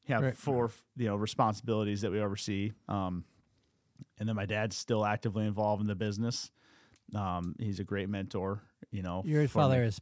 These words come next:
Speaker 2: Pat
Speaker 1: Pat.
Speaker 2: McGrath.
Speaker 1: My dad's
Speaker 2: Okay.
Speaker 1: Pat. Yep. Yep.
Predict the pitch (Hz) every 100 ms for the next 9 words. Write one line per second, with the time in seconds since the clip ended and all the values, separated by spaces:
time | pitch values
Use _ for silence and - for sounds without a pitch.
0 | - - - 123 98 82 - 101 101 98
1 | 92 104 90 73 - - - - - _
2 | _ - - - - - - - - 143
3 | 143